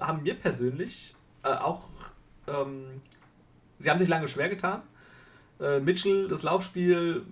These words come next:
lief auch nicht so hundert Prozent, aber grad wie du schon gesagt hast, Deebo Samuel ist halt dieser X-Faktor.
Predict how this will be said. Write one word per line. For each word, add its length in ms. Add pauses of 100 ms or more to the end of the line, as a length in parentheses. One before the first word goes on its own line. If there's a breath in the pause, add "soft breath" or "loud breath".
(140)
lief 300
auch 200
nicht 120
so 180
hundert 260
Prozent, 460 (500 loud breath)
aber 560
grad 300
wie 80
du 100
schon 140
gesagt 240
hast, 100
Deebo 200
Samuel 340
ist 100
halt 120
dieser 200
X-Faktor. 840